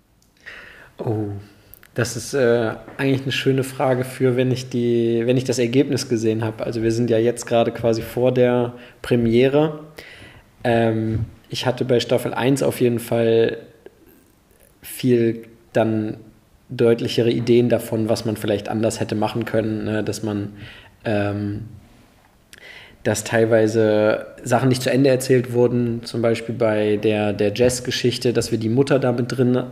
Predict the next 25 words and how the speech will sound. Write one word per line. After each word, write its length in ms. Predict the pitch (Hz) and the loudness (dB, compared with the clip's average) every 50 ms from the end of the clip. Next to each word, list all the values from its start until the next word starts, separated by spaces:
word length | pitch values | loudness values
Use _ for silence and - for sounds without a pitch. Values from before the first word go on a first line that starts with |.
| - | -10
hatten, 480 | - 123 123 123 123 127 120 117 120 120 - - - - - - | -6 -4 -4 -4 -2 -2 -2 -2 -4 -8 -12 -20 -20 -20 -12 -6
die 120 | 113 110 | -4 -2
super 280 | 107 107 123 123 127 120 | -2 -2 -2 -2 -2 -2
gespielt 460 | 113 - - - - 127 127 123 123 | -2 -4 -6 -2 0 0 0 2 0
war 140 | 127 120 117 | 0 0 0
von 200 | 117 - 120 117 | 0 -2 -2 -2
Susi 360 | 117 123 123 117 117 113 107 107 | 0 0 0 0 -2 -2 -2 0
Wirth 440 | 113 120 127 127 127 127 - - - - | 2 4 4 4 2 -2 -10 -12 -10 -6
und 280 | - 120 110 117 - - | -4 -4 -4 -2 -2 0
auch 200 | 117 113 - - | -2 -2 -2 -4
eine 100 | 123 110 | -6 -6
coole 320 | - - - 123 120 117 | -4 -4 -2 0 2 2
Rolle 560 | 113 113 113 - - 117 120 135 147 135 123 | 2 0 0 -2 0 2 4 6 4 4 4
war 140 | 131 131 127 | 2 0 0
grundsätzlich, 800 | 127 127 123 135 135 135 - 127 123 123 - - 131 127 127 - | 0 0 0 0 0 2 2 0 0 0 0 0 0 0 0 -4
aber 120 | - 123 113 | -8 -8 -6
die 120 | 120 107 | -6 -4
haben 140 | 117 120 123 | -2 0 0
wir 80 | 120 117 | 2 2
nur 140 | 117 120 | 2 0
so 120 | 117 117 107 | 0 0 -2
angerissen. 840 | - - 135 143 147 147 135 143 139 139 - 147 143 143 143 - - | -2 0 2 2 4 4 2 2 0 0 0 -4 -4 -4 -6 -6 -4
Das 220 | - 123 113 - | -4 -4 -4 -4
ist 140 | 131 123 - | -6 -6 -4
so, 340 | - 123 120 117 120 120 120 | -2 -2 0 -2 -2 -4 -8